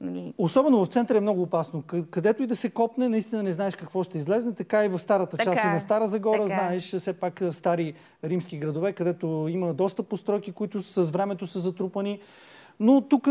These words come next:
Speaker 2: все още не, ще видим днеска дали със сигурност ще бъде запълнена тази дупка, защото
Speaker 1: Ама не,
Speaker 2: а,
Speaker 1: то проблемът е, че ако наистина е направено така, че отдолу е кух, както пише, а, жената, то пак ще се появи от някъде.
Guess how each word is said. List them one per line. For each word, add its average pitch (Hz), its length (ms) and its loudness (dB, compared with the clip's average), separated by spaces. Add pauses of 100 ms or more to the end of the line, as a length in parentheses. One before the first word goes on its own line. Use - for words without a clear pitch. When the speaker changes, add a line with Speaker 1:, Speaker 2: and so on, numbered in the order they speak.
Speaker 2:
все - 160 4
още 254 280 4
не, 233 140 2
ще - 160 -4
видим 254 200 2
днеска 202 360 0
дали 190 420 0
със 180 200 -6
сигурност 302 260 2
ще - 80 -4
бъде 165 160 0
запълнена 185 520 -2
тази 180 240 0
дупка, 226 260 -4
защото 214 480 -4 (580)
Speaker 1:
Ама 233 180 0
не, 254 60 2
Speaker 2:
а, 269 80 4
Speaker 1:
то 277 220 2
проблемът 262 420 -2
е, 277 60 -4
че - 120 -8
ако 226 240 -4
наистина 240 380 -4
е 262 40 -2
направено 247 460 -2
така, 240 200 -4
че 240 140 -6
отдолу 226 360 0
е 208 60 -2
кух, 254 280 -2
както 185 280 -2
пише, 175 640 -2
а, 151 400 -6
жената, 170 440 -2
то 262 100 -6
пак 277 200 -2
ще - 140 0
се 254 120 -4
появи 180 280 0
от 160 140 -2
някъде. 151 440 -4